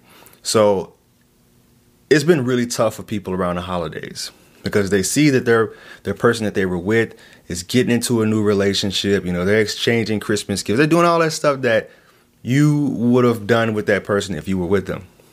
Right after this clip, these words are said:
But I'm gonna give you reassurance that it doesn't matter. I don't care. You know, the facade that they put on, the way that they're showing up, the things that they're showing off, doesn't matter. Rebounds fail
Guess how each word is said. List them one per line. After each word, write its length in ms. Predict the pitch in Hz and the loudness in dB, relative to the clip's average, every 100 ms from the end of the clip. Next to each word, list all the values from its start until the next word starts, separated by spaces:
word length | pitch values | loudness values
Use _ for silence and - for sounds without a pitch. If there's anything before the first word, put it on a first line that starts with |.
| _ - - - | _ -20 -8 0
But 260 | 107 - - - | 2 0 -6 -2
I'm 140 | 127 | 0
gonna 140 | 131 - | 0 -2
give 260 | 110 120 | -4 -2
you 100 | 110 | 0
reassurance 480 | 110 110 - 131 117 | 0 0 0 0 0
that 100 | 110 | 0
it 80 | 139 | 2
doesn't 320 | 175 131 98 | 2 2 -4
matter. 380 | 92 80 - - _ _ - _ - | -6 -8 -10 -18 _ _ -20 _ -6
I 60 | 151 | -2
don't 180 | - | -2
care. 420 | - 110 85 80 - - | -2 -2 -2 -4 -12 -8
You 100 | 110 | -4
know, 80 | 110 | -2
the 80 | - | -2
facade 680 | 110 - - 131 127 127 120 | -2 0 2 2 2 0 -2
that 100 | 120 | -4
they 80 | |
put 220 | 104 113 101 | -6 -4 -2
on, 340 | 92 90 90 - - - - - | -4 -6 -10 -18 -20 -20 -20 -8
the 120 | 98 | -2
way 240 | 98 117 120 | 2 4 2
that 120 | 113 | 0
they're 160 | 110 104 | -2 -2
showing 380 | - 107 101 | -2 0 0
up, 160 | 95 92 | -2 -6
the 60 | - | -4
things 240 | 117 110 | -2 0
that 100 | 101 | 0
they're 100 | 98 | -2
showing 360 | - 110 95 90 | 0 0 0 0
off, 280 | 85 82 _ _ _ _ _ _ _ - | -4 -6 _ _ _ _ _ _ _ -2
doesn't 320 | 104 107 104 | 2 2 2
matter. 360 | 90 78 - - _ _ _ _ _ - _ | -2 -4 -8 -16 _ _ _ _ _ -20 _
Rebounds 800 | 95 123 123 123 120 117 113 - _ _ _ _ _ _ | 0 2 4 2 2 0 -4 -10 _ _ _ _ _ _
fail 540 | - - 104 85 73 | -4 2 2 2 -4